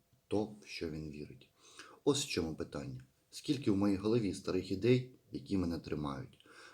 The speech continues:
Для переходу на новий рівень дуже важливо відпустити те, що я знаю про це життя. Два перші роки одужання я постійно здавався. Так і бути, гаразд,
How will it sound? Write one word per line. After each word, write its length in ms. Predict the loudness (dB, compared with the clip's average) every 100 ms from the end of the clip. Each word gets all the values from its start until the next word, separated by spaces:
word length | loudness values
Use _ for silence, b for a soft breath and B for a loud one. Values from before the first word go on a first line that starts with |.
| B
Для 140 | -2 4
переходу 480 | 4 6 4 4
на 100 | 4
новий 300 | 4 4 6
рівень 400 | 6 4 2 0
дуже 260 | 0 2 4
важливо 460 | 4 2 2 2 2
відпустити 640 | -2 -10 -8 -4 -4 -6
те, 340 | 0 2 2
що 220 | -4 -8
я 100 | -6
знаю 340 | -6 -2 -2 -2
про 100 | -8 -8
це 120 | -8
життя. 420 | -8 -10 -10 -10 -12 B B B B
Два 220 | -2 2 4
перші 360 | 6 4 4
роки 300 | 2 2 2
одужання 480 | 2 4 4 2 0
я 140 | -4
постійно 480 | -6 -8 -4 0 0
здавався. 560 | 0 -2 -2 -4 -8 -14 B B B B -2
Так 240 | 2 4
і 40 |
бути, 340 | 4 4 -2 -4
гаразд, 600 | 0 2 2 0 -8